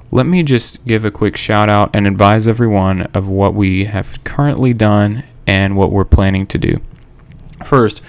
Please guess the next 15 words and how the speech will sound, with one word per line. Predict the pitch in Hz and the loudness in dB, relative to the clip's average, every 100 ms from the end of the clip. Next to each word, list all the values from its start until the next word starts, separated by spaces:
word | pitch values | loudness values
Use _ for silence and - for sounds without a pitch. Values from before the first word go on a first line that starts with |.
| - - | -20 -8
I | - | -4
want | 113 117 | 0 0
to | |
give | 110 113 98 | 2 2 2
a | |
shout | - 104 98 | 0 2 2
out | 92 - | 0 -2
to | |
Peter | - 107 104 | 0 2 2
Clare | 101 104 98 | -2 0 0
from | 95 95 92 | 0 -2 0
Old | 95 92 | -2 2
Paths | 101 92 95 | 2 2 -2
in | 98 | -2
Pennsylvania. | - 98 - 95 92 92 98 | 2 2 2 -2 -2 -2 -6